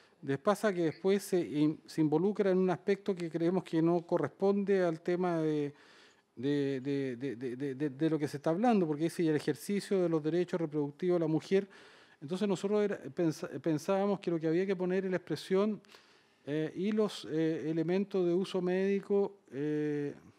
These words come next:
eh, y, eh, y, espere, acá lo tengo. "Y los utilizados en el ejercicio de los derechos reproductivos de la mujer". Está hablando de los instrumentos de uso médico.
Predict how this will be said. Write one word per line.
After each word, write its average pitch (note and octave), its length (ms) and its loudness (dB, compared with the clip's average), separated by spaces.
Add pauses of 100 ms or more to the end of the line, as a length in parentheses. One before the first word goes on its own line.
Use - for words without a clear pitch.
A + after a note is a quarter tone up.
(1040)
eh, C3+ 240 -4
y, D#3 200 -2
eh, C#3 340 -10
y, - 460 -8 (220)
espere, A#2 300 -10 (100)
acá C#3+ 140 -8
lo C3+ 80 -8
tengo. F#2 340 -14 (440)
"Y A3 200 2
los A#3 220 4
utilizados G#3 580 2
en A#3+ 60 2
el G#3+ 100 0
ejercicio G#3+ 560 -2
de G#3+ 60 0
los G3+ 80 0
derechos G#3 320 -2
reproductivos F#3+ 600 0
de G#3 60 0
la G#3+ 80 0
mujer". A#3 340 0 (240)
Está C#3+ 220 -4
hablando G3+ 380 4
de F3+ 80 4
los D#3+ 160 4
instrumentos D#3+ 500 -2
de E3+ 40 -2
uso E3 140 -6
médico. A#2+ 480 -2